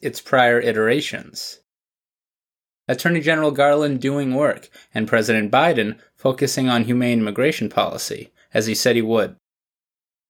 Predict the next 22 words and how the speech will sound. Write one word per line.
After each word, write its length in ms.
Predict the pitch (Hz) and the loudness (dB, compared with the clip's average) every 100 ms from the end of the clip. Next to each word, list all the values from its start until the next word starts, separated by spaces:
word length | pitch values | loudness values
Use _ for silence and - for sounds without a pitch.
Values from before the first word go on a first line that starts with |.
| _ _ _ _ _ _ - | _ _ _ _ _ _ -2
The 80 | 139 | -2
Attorney 300 | 139 165 160 | 2 0 2
General 320 | 147 156 175 | 2 4 2
has 180 | 135 117 | 0 2
vacated 540 | 117 127 147 143 127 | 0 2 2 2 -2
the 40 | |
prior 400 | 107 - 147 151 | -2 2 4 4
A 200 | 117 107 | 2 0
Bs 400 | 101 101 104 117 - - | -2 -4 -4 -8 -12 -8
in 140 | 127 123 | -2 0
anticipation 840 | 113 - - 165 156 143 - 123 | 0 -2 -4 0 0 0 0 -2
of 100 | 104 | 0
notice 360 | 113 117 120 | 2 2 0
and 100 | 117 | -2
comment 440 | 107 110 107 104 - - | -2 -2 0 -2 -6 -6
rulemaking, 680 | 120 156 123 98 - 80 - _ _ _ - | 0 2 0 -4 -10 -16 -16 _ _ _ -2
or 120 | 117 | 0
in 80 | 110 | 0
his 160 | 101 | 0
own 180 | 117 110 | 0 2
words, 320 | 123 123 123 | 2 2 -2
quote, 380 | - 131 151 | -2 0 2